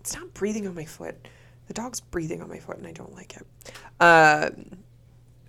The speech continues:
fire is really destructive, but it, it's useful. It's,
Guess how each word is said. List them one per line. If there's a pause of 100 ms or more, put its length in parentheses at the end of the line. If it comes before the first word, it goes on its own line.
(200)
fire
is
really
destructive, (100)
but (540)
it, (220)
it's
useful. (500)
It's,